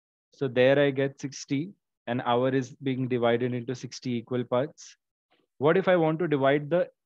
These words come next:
mm, the minute, that sixty minutes, into further smaller units? Then I get seconds. How many seconds do I have in one minute? I have sixty seconds.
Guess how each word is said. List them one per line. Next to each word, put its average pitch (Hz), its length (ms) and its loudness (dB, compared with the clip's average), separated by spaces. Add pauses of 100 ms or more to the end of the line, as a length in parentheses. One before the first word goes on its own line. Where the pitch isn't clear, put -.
(140)
mm, 131 300 -6 (220)
the 135 180 2
minute, 147 400 2 (180)
that 120 240 -2
sixty - 300 -4
minutes, 151 400 0
into 143 240 -6
further 139 480 2
smaller 143 420 -2
units? 127 680 -6 (680)
Then 127 140 0
I 131 80 0
get 135 240 -2
seconds. 135 680 -4 (600)
How 139 180 0
many 156 220 2
seconds 147 400 -2
do 143 160 0
I 139 100 2
have 131 240 0
in 135 160 -4
one 127 260 -2
minute? 147 300 -6 (220)
I - 100 0
have 214 200 -6
sixty - 360 -14
seconds. - 800 -16